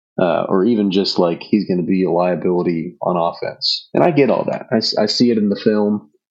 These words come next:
Uh, I see it in the intangibles not quite being where you expect them to be at his, at his age. But to that, I say, we didn't draft the guy to score more than five points a game. I don't care if the guy shoots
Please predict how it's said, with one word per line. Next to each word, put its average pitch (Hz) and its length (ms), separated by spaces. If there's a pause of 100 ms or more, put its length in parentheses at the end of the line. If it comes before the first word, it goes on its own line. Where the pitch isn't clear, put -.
(240)
Uh, 85 280
I 101 60
see 104 280
it - 140
in 90 460 (540)
the 98 200
intangibles 92 600
not 90 200
quite 90 320
being 90 540 (120)
where 95 180
you 90 180
expect 90 380
them 92 160
to - 100
be 90 220
at 85 100
his, 90 600
at 98 80
his 90 160
age. 87 560 (440)
But - 320
to 127 100
that, 127 440 (260)
I 95 120
say, 85 560 (680)
we 120 120
didn't 156 280
draft 120 400
the - 80
guy 85 300
to 80 80
score 92 680 (220)
more 101 220
than 92 160
five 92 340
points 92 300
a - 40
game. - 460 (340)
I 117 60
don't 98 180
care 113 240
if - 120
the 90 60
guy 85 280
shoots - 680